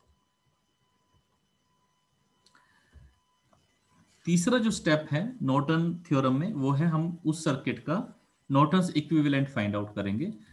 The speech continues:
नॉर्टन्स equivalent find out करने के लिए हम, क्योंकि हमें दो parameters की जरूरत थी, वो दोनों हमने निकाल लिए हैं।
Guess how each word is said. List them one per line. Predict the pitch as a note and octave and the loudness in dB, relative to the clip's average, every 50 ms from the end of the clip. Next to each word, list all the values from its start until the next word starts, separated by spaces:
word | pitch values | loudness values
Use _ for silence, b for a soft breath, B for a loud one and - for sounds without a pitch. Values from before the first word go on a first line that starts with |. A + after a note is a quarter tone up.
| B B B | B B B
नॉर्टन्स | C#3 D3+ F3 F3 A3+ A3+ A3 - | 2 2 2 4 2 0 0 0
equivalent | D#3+ D3+ D3+ - D#3+ D#3+ D#3 D#3+ E3 E3+ E3+ | -2 -4 -2 0 2 2 4 4 2 2 0
find | - D#3 D3 C#3+ C#3 | 0 0 0 0 0
out | C#3+ D3 C#3+ - | 0 -2 -2 -2
करने | C#3 C3+ B2 B2+ B2+ B2 | -4 -2 0 0 -2 -2
के | - B2+ | -2 -4
लिए | B2 B2+ | -4 -2
हम, | B2+ B2 | -2 -4
क्योंकि | A#2 - - B2+ C3+ E3 | -4 -4 -4 -2 0 0
हमें | D#3+ D3+ C#3+ C#3+ C3 | 0 2 0 0 0
दो | A#2 B2+ C3+ | 0 -2 -2
parameters | C#3+ - D3 C#3 C#3 C3+ C#3 C#3 C3+ - C#3+ C#3 - - - - - - - - _ - | 0 0 0 0 0 0 -2 -2 -2 -4 -6 -8 -8 -10 -20 -20 -20 -20 -20 -16 _ -4
की | C#3 B2+ | -4 -2
जरूरत | B2+ C#3+ C3 C3 C#3 C#3+ C#3+ D3 | 0 0 0 2 2 2 2 0
थी, | C#3+ - F#3 G#3+ A#3+ - B B B B B - - | -2 -4 -2 -2 -2 -4 B B B B B -8 -6
वो | A#2 | -4
दोनों | A#2+ A#2+ B2 C3 C#3 C3+ B2+ | -2 0 0 0 2 0 0
हमने | B2 A#2+ A#2 A2 G#2+ | 0 0 0 0 0
निकाल | G2+ G2+ G2+ - G#2+ G#2 G#2 G#2 | 0 -2 -4 -4 -4 -2 -2 -2
लिए | G#2 A2 A#2 A#2 | -2 -2 -2 -2
हैं। | A#2+ C#3 E3 G#3 A3+ b b | -2 -2 -2 -4 -4 b b